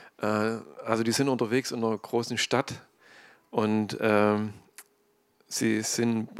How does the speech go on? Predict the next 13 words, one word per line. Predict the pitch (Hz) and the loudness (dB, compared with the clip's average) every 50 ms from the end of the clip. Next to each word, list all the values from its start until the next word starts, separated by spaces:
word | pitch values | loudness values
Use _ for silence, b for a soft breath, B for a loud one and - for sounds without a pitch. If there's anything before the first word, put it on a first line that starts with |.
| 120 131 | -6 -2
gehen | - 123 135 139 120 | 0 2 2 2 2
beide | - 123 135 139 131 | 2 2 2 2 2
durch | 117 - 110 - | 0 0 -2 -2
diese | - 107 113 104 | -2 -4 -2 -2
Stadt | - - 120 123 123 - - B B B B B B B B B B | 0 2 2 2 2 0 -4 B B B B B B B B B B
und | B 117 113 113 113 113 107 - - | B 2 2 2 2 2 0 -4 -8
der | - 127 113 120 113 113 117 113 | -10 -4 0 2 2 2 2 0
Indianer | 123 120 - 127 131 139 135 123 | 0 0 2 2 2 4 2 0
hört | 117 127 131 123 - - - - | 0 2 0 0 -2 -6 -8 -4
irgendwo | - 135 143 139 135 120 - 120 120 120 | -2 0 0 -2 -4 -6 -2 0 0 0
eine | 123 120 120 120 | 0 0 -2 -4
Grille | - - 139 135 135 123 110 | -2 0 0 2 2 2 2
zirpen | - - - - 107 104 - 110 101 98 101 | 0 -2 -2 0 0 0 -2 -4 -10 -14 -16